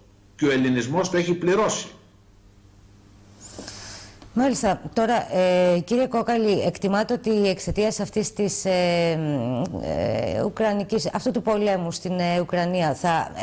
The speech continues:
Speaker 2: έχουμε περαιτέρω επιδείνωση των οικονομικών δικτών για τη χώρα μας; Θεωρείτε ότι οι επιπτώσεις θα είναι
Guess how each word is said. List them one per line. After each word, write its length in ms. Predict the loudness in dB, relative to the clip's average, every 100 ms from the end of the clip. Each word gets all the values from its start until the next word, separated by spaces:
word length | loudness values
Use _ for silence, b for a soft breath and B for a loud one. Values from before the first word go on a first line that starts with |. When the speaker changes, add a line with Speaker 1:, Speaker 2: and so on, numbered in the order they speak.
| -2
Speaker 2:
έχουμε 440 | 0 0 0 0 -4 -16 -14
περαιτέρω 680 | -2 2 2 0 0 2 4
επιδείνωση 760 | 2 0 -2 0 0 0 -2 -2
των 300 | -2 -2 -2
οικονομικών 800 | -4 -2 0 2 0 0 0 0
δικτών 440 | -2 -4 -2 0
για 160 | 0 -2
τη 360 | 0 -2 0 -2
χώρα 260 | 0 0 0
μας; 320 | 0 -2 -6 B B B B
Θεωρείτε 280 | -2 0 0
ότι 140 | 0 2
οι 80 |
επιπτώσεις 640 | 2 0 -2 0 0 0 -4
θα 120 | -2
είναι 440 | 0 0 0 -2